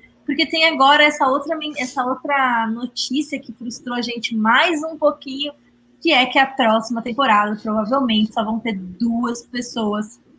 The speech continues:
que não são ex-B B Bs.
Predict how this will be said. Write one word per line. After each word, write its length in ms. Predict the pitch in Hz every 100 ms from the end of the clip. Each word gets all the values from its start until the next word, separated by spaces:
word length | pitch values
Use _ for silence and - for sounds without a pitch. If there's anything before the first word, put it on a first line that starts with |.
| _ - - _ _ _
que 120 | 254 247
não 260 | 233 233 233
são 360 | - 202 214 -
ex-B 280 | 214 180 196
B 100 | 202
Bs. 340 | - - -